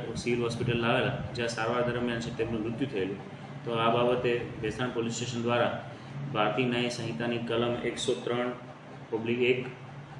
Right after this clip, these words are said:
આ ઉપરાંત એકસો પચીસ એ, ચોપન અને ગુજરાત પોલીસ એક્ટની કલમ એકસો પાંત્રીસ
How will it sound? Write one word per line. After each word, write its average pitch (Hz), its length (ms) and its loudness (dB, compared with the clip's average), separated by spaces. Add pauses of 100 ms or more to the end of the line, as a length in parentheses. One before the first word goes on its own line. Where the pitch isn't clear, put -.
(540)
આ 113 40 6
ઉપરાંત 117 340 6
એકસો 117 240 4
પચીસ 117 540 0
એ, 127 300 8 (440)
ચોપન 131 540 4 (180)
અને 120 460 2
ગુજરાત 120 380 4
પોલીસ 123 260 2
એક્ટની 123 280 0
કલમ 120 460 -2
એકસો 113 240 0
પાંત્રીસ 113 420 0